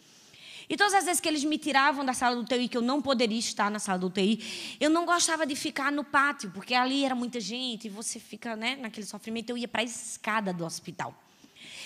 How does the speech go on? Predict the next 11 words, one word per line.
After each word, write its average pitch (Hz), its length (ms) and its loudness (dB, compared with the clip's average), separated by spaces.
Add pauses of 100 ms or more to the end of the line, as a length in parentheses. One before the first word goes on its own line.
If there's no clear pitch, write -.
(140)
E 269 140 2
a 285 40 2
escada 294 440 0
do 254 100 -2
hospital 254 680 2
era 294 200 0
meu 330 180 2
lugar 392 380 -2
secreto 349 480 -2
com 269 120 -2
Deus. 151 380 -4